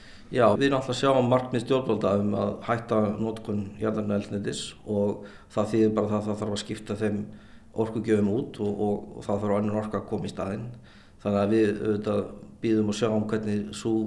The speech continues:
þróun er hérna innanlands varðandi, varðandi möguleikann á grænni raforkuframleiðslu sem að er líklega það sem að mun þurfa til og eins líka áhuga og vilja eftirspurn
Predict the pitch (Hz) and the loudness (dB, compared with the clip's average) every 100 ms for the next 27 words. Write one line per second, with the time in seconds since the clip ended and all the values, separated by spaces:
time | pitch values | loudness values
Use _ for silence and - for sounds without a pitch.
0 | 107 113 107 104 104 107 107 107 107 107 | -2 0 2 2 2 0 0 -2 -2 -4
1 | 117 101 101 95 104 104 104 - - - | -4 -6 -6 -4 -4 -4 -6 -14 -20 -20
2 | - - - 104 107 104 104 113 113 104 | -20 -20 -6 0 0 2 2 4 6 4
3 | 107 107 104 104 - - 110 110 107 110 | 2 2 2 0 -4 -4 -2 0 0 0
4 | 110 107 104 110 110 147 127 - - 110 | -2 -4 -4 -2 -2 -6 -6 -12 -10 -6
5 | 104 101 - - 104 107 110 104 107 104 | -2 -2 -4 -10 -12 -10 -4 -2 -2 -2
6 | 101 104 104 107 104 117 107 107 107 120 | -2 -2 -2 -4 -2 -2 0 0 2 2
7 | - - - - - - - 113 110 104 | 0 -6 -18 -20 -20 -20 -2 4 6 6
8 | 113 - 110 110 117 120 - - - - | 2 0 -2 0 -2 -2 -6 -10 -12 -2
9 | 110 110 107 107 104 117 107 107 110 113 | 0 2 2 4 2 2 2 0 0 -4
10 | - 107 - 110 | -4 -8 -4 -4